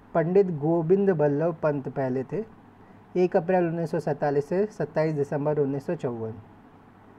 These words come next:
डॉक्टर संपूर्णानंद दूसरे थे, अट्ठाईस दिसंबर उन्नीस सौ चौवन से छः दिसंबर उन्नीस सौ साठ। तीसरे चंद्रभान गुप्त थे, सात दिसंबर उन्नीस सौ साठ से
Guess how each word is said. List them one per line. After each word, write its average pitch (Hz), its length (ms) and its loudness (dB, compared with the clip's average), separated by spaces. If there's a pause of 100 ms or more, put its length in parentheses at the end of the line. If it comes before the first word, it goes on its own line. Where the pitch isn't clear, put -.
(420)
डॉक्टर 151 340 0
संपूर्णानंद 175 720 -2
दूसरे 151 340 -2
थे, 170 240 -4 (920)
अट्ठाईस 165 400 2
दिसंबर 165 540 0 (140)
उन्नीस 156 240 -4
सौ 165 80 -2
चौवन 143 380 0
से 170 240 -6 (600)
छः 160 180 0
दिसंबर 160 460 -2
उन्नीस 143 280 -4
सौ 175 80 -4
साठ। 123 340 -6 (280)
तीसरे 165 420 -2
चंद्रभान 151 640 -2
गुप्त 147 280 -2 (100)
थे, 175 120 -2 (600)
सात 170 200 2
दिसंबर 170 440 -2
उन्नीस 160 240 -4
सौ 151 100 -2
साठ 143 300 -2
से 165 160 -6